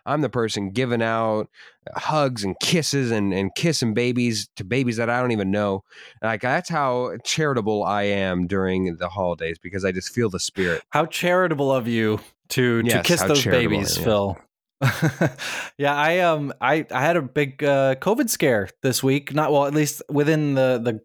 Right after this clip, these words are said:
Speaker 2: the family, we had a big covid scare. Everyone's tested negative so far. We're not quite out of it yet. We're still, we're still gonna do a little bit more. And, uh, cases are just running rampant right now, and so we're actually in a partial lockdown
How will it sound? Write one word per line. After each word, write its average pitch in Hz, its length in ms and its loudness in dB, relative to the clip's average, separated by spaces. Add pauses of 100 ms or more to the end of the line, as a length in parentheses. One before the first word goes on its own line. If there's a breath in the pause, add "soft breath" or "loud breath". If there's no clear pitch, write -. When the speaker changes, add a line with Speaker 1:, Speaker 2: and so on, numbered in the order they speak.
Speaker 2:
the 120 140 0
family, 123 480 2
we 104 140 0
had 104 180 2
a 98 100 -2
big 107 220 -2
covid 104 320 0
scare. 110 380 0 (360 loud breath)
Everyone's 180 260 0
tested 170 300 0
negative 139 320 2
so 135 160 2
far. 127 280 2
We're 127 60 0
not 156 140 -2
quite 160 220 0
out 135 160 2
of 127 60 0
it 127 100 -4
yet. 117 380 0
We're 120 100 0
still, 127 460 0
we're 123 60 0
still - 200 -4
gonna 120 220 2
do 120 160 2
a 120 60 2
little 117 120 2
bit 113 140 0
more. 113 460 2 (420 loud breath)
And, 135 200 0
uh, 139 280 2 (200)
cases 170 380 2
are 127 80 2
just 120 180 -2
running 123 280 2
rampant 120 360 2
right 113 200 2
now, 117 320 2
and 107 160 -2
so 113 320 -2
we're 117 160 2
actually 120 320 0
in 113 100 2
a 107 80 2
partial 117 420 -2
lockdown 113 500 0